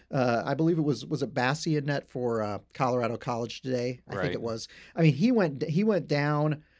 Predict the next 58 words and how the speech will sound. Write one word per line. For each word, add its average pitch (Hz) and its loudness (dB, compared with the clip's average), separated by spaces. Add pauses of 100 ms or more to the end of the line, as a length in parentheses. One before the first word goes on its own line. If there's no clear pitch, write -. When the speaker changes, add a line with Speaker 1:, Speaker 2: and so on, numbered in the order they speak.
(160)
Speaker 1:
I'm 156 0
like, 147 2
"It's 175 0
just 160 0 (560)
pop 180 -6
that 127 -2
thing 135 -2
in 143 -2
there." 139 0
And 117 -6
Speaker 2:
Right. 98 -2
Speaker 1:
it, - -10 (280)
apparently 180 2
he, 160 6
uh, 151 6 (600)
he, 175 8
uh, 131 8
he 131 -2
used 160 0
the, 139 2
uh, 117 2 (1000)
he 165 -2
used 165 0
the 151 -10
pitching 160 -4
wedge 123 -2
instead 120 -4
of 110 -2
the 107 -6
putter 107 -6
because 110 -8
it 110 -12
just, - -8
it, 147 0
it 143 0
just 165 -2
went, 165 4
it 160 -2
just 175 -6
went 196 2
a 165 4
bit 208 4
too 170 6
high. 151 8
It 135 2
just, 160 -2
it 165 4
went 185 2
way 185 4
over 170 6
the, 147 2
way 170 4
over 175 4
the 151 0
green 135 0
on 110 -8
that 107 -10
one. 101 -12